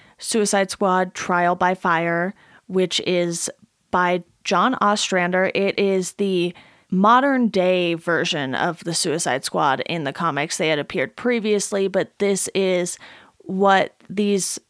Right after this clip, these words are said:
two movies are kind of based off of. I think the new Suicide Squad is going to be based off of his comics in particular a little more than this movie we just talked about, but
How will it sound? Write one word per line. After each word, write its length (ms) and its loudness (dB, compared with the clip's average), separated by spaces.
two 220 2
movies 520 2
are 200 2
kind 380 -2
of 260 0
based 360 2
off 240 0
of. 240 0
I 140 2
think 360 -2
the 140 2
new 340 6
Suicide 540 2
Squad 560 2
is 240 0
going 360 -2
to 100 -6
be 260 0
based 400 0
off 180 -2
of 220 -6
his 280 2
comics 480 -2
in 160 -4
particular 800 0
a 100 2
little 440 2
more 500 0
than 540 2
this 240 2
movie 280 2
we 140 0
just 220 0
talked 260 0
about, 400 2
but 340 2